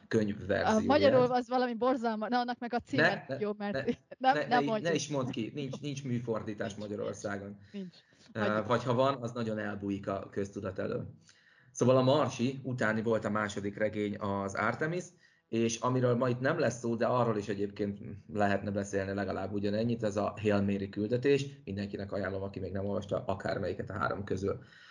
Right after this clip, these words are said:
Speaker 1: Öm, az Artemis ezek közül a második volt, és az első holdi városon történő zajló eseményekről szóló regény, ez a bizonyos Artemis.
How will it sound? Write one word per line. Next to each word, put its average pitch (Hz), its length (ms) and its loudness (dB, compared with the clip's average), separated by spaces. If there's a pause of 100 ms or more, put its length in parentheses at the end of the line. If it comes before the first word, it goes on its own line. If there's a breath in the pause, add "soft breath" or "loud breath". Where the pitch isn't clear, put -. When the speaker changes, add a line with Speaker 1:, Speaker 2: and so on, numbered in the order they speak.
(200 loud breath)
Speaker 1:
Öm, 104 640 4 (160)
az 101 100 -6
Artemis 147 560 0 (760)
ezek 120 260 0
közül 127 260 -2
a 110 60 -2
második 117 520 -2
volt, 156 280 0
és 123 280 -2
az 110 260 -2
első 123 400 0
holdi 110 320 2
városon 101 560 -2
történő 98 520 -2
zajló 98 380 -2
eseményekről 92 960 -2
szóló 92 420 -2
regény, 90 520 -6 (340)
ez 101 180 -6
a 98 60 2
bizonyos 95 360 -2
Artemis. - 560 -2